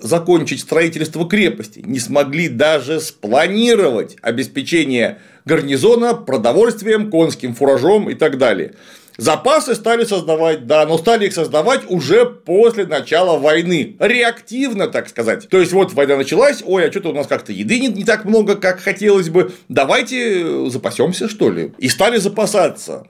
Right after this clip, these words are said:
Сага о создании запасов в Порт-Артуре достойна пера Конан Дойля. К сожалению, вот не добрался. Потому что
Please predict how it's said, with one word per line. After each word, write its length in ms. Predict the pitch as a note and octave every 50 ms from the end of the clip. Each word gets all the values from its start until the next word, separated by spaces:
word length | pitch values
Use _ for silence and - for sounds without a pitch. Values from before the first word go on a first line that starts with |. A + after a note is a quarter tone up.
| _ -
Сага 720 | - - - A#3 A#3 A3 G#3+ G3 E3+ F#3 F3 F3 F3 F3 -
о 200 | F3 F3+ F#3 F3
создании 560 | F3+ F#3 F3+ D#3+ D#3+ A3 G#3 G3 F3+ F3 D#3+
запасов 640 | C3+ D#3+ F3 E3+ - G#3 F#3+ F3+ - - C#3+ B2 -
в 360 | - - A#2 B2 D#3 D#3+ -
Порт-Артуре 760 | - - F3+ F#3 E3 - - D#3 D#3 D3 - A#3 B3+ B3 A#3 G#3
достойна 720 | D3+ D3 C#3 C3+ C#3 - G#3 G#3+ G#3 G3 G3 F3+ - - - - - - _ _
пера 280 | - F#3+ F#3 G3 G3 F#3
Конан 380 | F#3 F3+ E3+ F3 F3+ F#3 F#3
Дойля. 540 | D#3+ F3+ E3+ D3+ A#2 G#2 F#2 E2 C#2 - - _ _
К 60 | -
сожалению, 460 | - A#2 A2 C3 C#3+ F3 F3 D#3+ C#3+
вот 100 | B2+ A2+
не 140 | A#2+ C#3 C#3+
добрался. 680 | C#3 E3 D#3+ D3+ C#3 A#2+ F#2 F#2+ - - - - - _ _ -
Потому 320 | D3 D3+ A#3 A#3+ C#4 D4
что 460 | A3 - - F3 D#3+ C3 G#2+ G#2 -